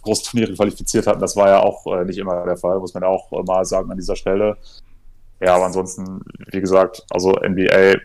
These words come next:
meistens nur Highlights verfolgt. So zweitausenddreizehn fing's dann an, dass ich regelmäßig sonntags dann, äh, Live-Spiele gesehen hab.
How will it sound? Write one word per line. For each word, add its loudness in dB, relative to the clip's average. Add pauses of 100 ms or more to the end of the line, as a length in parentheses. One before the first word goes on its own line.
meistens 0
nur 2
Highlights 2
verfolgt. -4
So -14
zweitausenddreizehn -4
fing's -12
dann -6
an, -4
dass -6
ich -14
regelmäßig -4
sonntags -4
dann, -6
äh, -6
Live-Spiele -2
gesehen -2
hab. -2